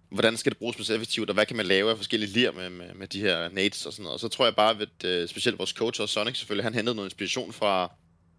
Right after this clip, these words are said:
fra vores kære ven Flusher. Øh, han har altid været en, en spiller, som der har været rigtig god til at bruge sin utility på den rigtige måde, og være god til ligesom at vide, hvornår han skal bruge sin nade. Han sådan,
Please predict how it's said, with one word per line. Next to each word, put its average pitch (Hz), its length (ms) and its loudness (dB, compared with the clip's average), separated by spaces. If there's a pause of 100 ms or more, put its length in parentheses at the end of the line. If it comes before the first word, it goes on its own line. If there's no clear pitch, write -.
(340)
fra 110 80 -4
vores 101 160 4
kære 110 220 4
ven 110 120 -8
Flusher. 123 340 0 (640)
Øh, 110 360 6
han 123 120 4
har 127 60 6
altid 123 300 0
været 98 420 4
en, 98 60 -8 (580)
en 101 180 -6
spiller, 113 340 2
som 104 180 -4
der 98 60 0
har 107 80 -2
været 95 140 4
rigtig 107 160 0
god 117 160 -2
til 127 100 -2
at - 60 -8
bruge 120 260 -2
sin 120 120 -2
utility 113 340 -2
på 104 80 -4
den 95 80 -6
rigtige 98 240 -2
måde, 104 320 0
og 98 80 -2
være 95 80 0
god 98 200 -2
til 107 140 -2
ligesom 107 260 -4
at 98 220 -2
vide, 110 240 0
hvornår 107 260 -2
han 113 80 -6
skal 98 120 -6
bruge 107 180 -4
sin 98 180 -6
nade. 98 240 4
Han 104 200 0
sådan, 107 240 -10